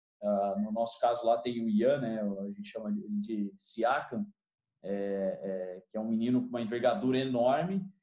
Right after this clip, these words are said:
e ele tem um tempo de bola, consegue contestar os arremessos. Talvez ele não tenha força física pra ficar tomando frente do, do pivô o, o, o jogo inteiro, mas ele consegue bloquear um rebote.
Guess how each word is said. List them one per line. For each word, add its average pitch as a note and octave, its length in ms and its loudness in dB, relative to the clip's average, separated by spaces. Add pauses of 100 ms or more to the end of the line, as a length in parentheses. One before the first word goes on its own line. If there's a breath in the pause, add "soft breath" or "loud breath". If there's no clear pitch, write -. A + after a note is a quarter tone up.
(160)
e G#2+ 140 2
ele B2 240 2
tem C#3 280 0
um B2 160 0
tempo C#3 320 0
de A#2 120 -12
bola, B2 480 2
consegue B2+ 320 -2
contestar C3 420 -2
os B2+ 140 -2
arremessos. A#2+ 500 -4
Talvez D3+ 300 0
ele D#3+ 100 0
não D#3+ 80 0
tenha E3 180 0
força - 320 -2 (120)
física E3+ 320 -4
pra D3 260 0
ficar C#3+ 400 -2
tomando C#3 360 -4
frente D3+ 460 -4
do, C3 180 -4
do B2 140 -6
pivô A#2+ 300 -4
o, B2+ 680 -4
o, B2 40 -10
o A2 40 -10
jogo B2+ 240 -2
inteiro, C#3+ 300 -2 (100)
mas G#2+ 180 -4 (380 soft breath)
ele G#2+ 120 -6
consegue B2+ 360 -2
bloquear C3 340 0
um B2+ 40 4
rebote. B2+ 460 2